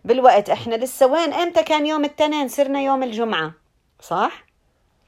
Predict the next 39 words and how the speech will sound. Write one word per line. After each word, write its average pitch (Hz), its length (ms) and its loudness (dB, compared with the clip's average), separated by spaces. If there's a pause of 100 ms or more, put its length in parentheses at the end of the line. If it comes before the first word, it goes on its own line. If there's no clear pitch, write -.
(960)
طب 170 300 0
كيف 170 540 -4
يعني، 175 260 -8
كيف 285 260 -12
هدول 214 220 -4
التنتين 185 520 -10
في 196 280 -8
أشياء 175 260 -6
متناقضة؟ 170 760 -10 (500)
لو 165 160 -2
إحنا 214 220 -6
عن 151 160 -6
جد، 190 280 -4
عن 151 160 -6
جد 180 260 -6
مشغولين، 156 680 -10
الناس 185 440 -8
اللي 151 120 -10
مشغولة 160 560 -8
عن 139 140 -8
جد 175 220 -6
عندها 165 240 -8
جداول 151 400 -8
مشغولة، 151 680 -8 (460)
بتكون 180 320 -6
عارفة 202 380 0
وين 427 260 0
راح 302 140 -4
الوقت 220 360 0
تبعها. 156 460 -4
كيف 254 280 -14
يا 349 40 -6
جماعة 349 380 -6
مش 240 140 -8
عارفين 220 280 -6
وين 175 240 -8
وقتنا 170 480 -4
عم 156 120 -8
بيروح؟ 151 400 -10